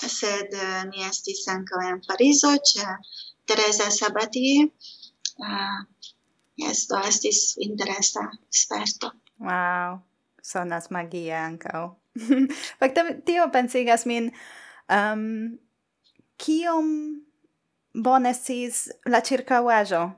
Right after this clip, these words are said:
Speaker 2: em, viaj, viaj, mm, amikoj en la lernejo, samklasanoj, sam-, em,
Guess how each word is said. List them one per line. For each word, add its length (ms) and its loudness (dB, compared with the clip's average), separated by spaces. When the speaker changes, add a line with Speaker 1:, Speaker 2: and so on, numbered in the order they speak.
Speaker 2:
em, 440 -2
viaj, 420 4
viaj, 560 2
mm, 280 -6
amikoj 420 0
en 180 2
la 60 4
lernejo, 640 2
samklasanoj, 1000 0
sam-, 400 -4
em, 460 2